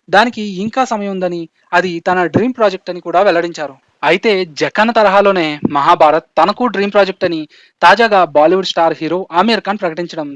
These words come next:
సరికొత్త చర్చకు తెరలేపింది. ఇటీవల ఓ మీడియాకు ప్రత్యేకంగా ఇచ్చిన ఇంటర్వ్యూలో ఆమీర్ ఖాన్ మహాభారత్ ప్రాజెక్టుపై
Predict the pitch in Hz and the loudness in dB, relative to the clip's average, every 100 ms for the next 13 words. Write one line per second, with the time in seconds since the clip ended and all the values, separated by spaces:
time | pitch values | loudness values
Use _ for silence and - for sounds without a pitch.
0 | - 160 175 190 185 175 - 208 185 175 | -4 -2 0 0 -2 -10 -10 0 2 2
1 | 180 165 131 - _ _ _ 165 175 170 | -2 -6 -12 -18 _ _ _ -4 0 2
2 | 160 147 156 165 160 196 220 208 175 - | 4 4 2 2 0 2 0 0 -8 -2
3 | 190 202 - 254 247 226 208 208 185 175 | -2 -2 -6 -10 -8 -10 -8 -10 -8 -6
4 | 175 170 147 - _ _ 151 214 196 170 | -6 -6 -6 -10 _ _ -2 -2 -2 -6
5 | 208 - 165 208 220 214 - 196 180 175 | -6 -8 0 2 2 0 0 0 -2 -4
6 | 175 | -8